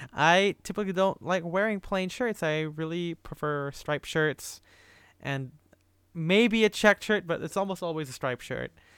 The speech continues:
And so going plain was a bit different for me, especially, you know, with, like, a, a s-, kind of a more solid tie. 'Cause the club tie, it's not like a striped tie. We get, like, three colors. It's just, like,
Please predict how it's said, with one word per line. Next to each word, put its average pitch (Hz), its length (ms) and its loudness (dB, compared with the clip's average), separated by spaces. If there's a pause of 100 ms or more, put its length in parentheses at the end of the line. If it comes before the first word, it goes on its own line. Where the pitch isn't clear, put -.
(220)
And 139 160 -8
so 135 260 -2 (120)
going 147 340 -2
plain 131 540 -6
was 120 180 -6
a 120 60 -8
bit - 320 -8
different - 340 -12
for - 120 -12
me, 98 260 -10 (560)
especially, 151 480 -2
you 135 100 -6
know, 131 100 -4
with, 123 140 -6
like, 127 220 -6 (120)
a, 123 160 -4 (140)
a - 40 -12
s-, - 180 -14 (200)
kind 151 120 -4
of 131 80 -4
a 131 40 -6
more 135 160 -4
solid 123 400 0
tie. - 200 -4
'Cause 123 160 -8
the 127 80 -8
club 196 280 2
tie, 160 380 4 (420)
it's 156 200 -4
not 170 100 -2
like 151 140 -6
a 131 40 -10
striped 139 280 -2
tie. 147 180 -2
We 139 80 -6
get, 131 160 -6
like, 123 160 -10
three 131 160 -6
colors. 135 300 -4
It's 123 120 -10
just, - 180 -12
like, 120 240 -10